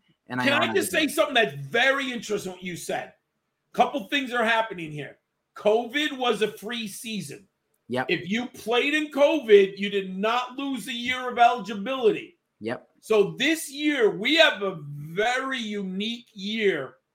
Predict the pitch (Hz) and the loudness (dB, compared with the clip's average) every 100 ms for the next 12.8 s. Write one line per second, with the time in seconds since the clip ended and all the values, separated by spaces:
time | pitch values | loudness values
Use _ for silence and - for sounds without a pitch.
0 | _ _ _ - 175 - - 196 262 302 | _ _ _ -8 -8 -8 -8 -2 0 0
1 | 285 - - 190 - 185 175 196 254 - | -4 -6 -4 -4 0 -2 0 -2 -6 -6
2 | 311 294 285 277 233 254 233 226 214 220 | -4 -4 -6 -8 -4 0 0 -2 -6 -4
3 | 208 214 190 185 180 214 214 165 147 139 | -4 0 0 0 0 2 0 -4 -8 -8
4 | 143 120 104 _ _ _ _ _ _ _ | -10 -10 -12 _ _ _ _ _ _ _
5 | _ 170 214 269 285 285 190 139 220 233 | _ -2 0 0 -2 -6 -6 -6 -6 -6
6 | 165 202 214 208 202 220 220 180 175 208 | -4 0 0 2 2 4 2 0 -4 0
7 | 208 208 190 196 202 - 190 208 208 175 | 0 -2 -6 -6 -6 -2 0 0 -2 -4
8 | 190 208 202 - 185 196 202 202 - 208 | 0 0 0 -6 -4 -2 -4 -6 0 0
9 | 208 226 233 202 226 247 269 285 - _ | 2 -2 -4 0 2 2 0 -4 -12 _
10 | _ - 160 220 226 - 202 214 185 190 | _ -12 -8 -4 -4 -4 -6 -4 -2 -2
11 | 190 190 180 160 - 190 - 165 - 170 | -2 -2 -2 -2 -4 -6 -6 -14 -12 -14
12 | - 170 160 160 185 151 110 - | -8 -4 -4 -4 -2 -2 -2 -14